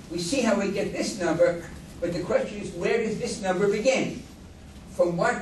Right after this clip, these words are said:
phenomenal event in the history of the universe happened on the biblical New Year called Rosh Hashanah? Rosh means head,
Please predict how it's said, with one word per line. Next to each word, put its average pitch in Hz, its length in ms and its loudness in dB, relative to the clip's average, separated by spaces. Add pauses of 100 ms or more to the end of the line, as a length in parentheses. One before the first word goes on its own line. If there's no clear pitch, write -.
(200)
phenomenal 214 580 2
event 190 480 0
in 170 80 -4
the 156 60 2
history 196 400 -2
of 196 80 -10
the 202 60 -6
universe 190 680 4 (1160)
happened 185 680 2 (500)
on 175 180 4
the 170 80 4
biblical 202 520 2
New 180 80 -2
Year 175 200 6
called 175 260 2
Rosh 202 240 4
Hashanah? 185 560 2
Rosh 202 340 2
means 170 280 0
head, 160 400 2